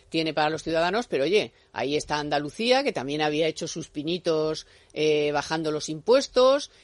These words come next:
Eh, si eso sucede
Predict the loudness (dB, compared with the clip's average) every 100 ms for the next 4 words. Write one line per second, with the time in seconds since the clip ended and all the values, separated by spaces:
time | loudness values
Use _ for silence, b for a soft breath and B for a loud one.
0 | b b -6 -2 0 0 -2 -4 -6 -10
1 | -14 -18 _ _ _ -12 -10 -8 -8 -8
2 | -8 -8 -8 -8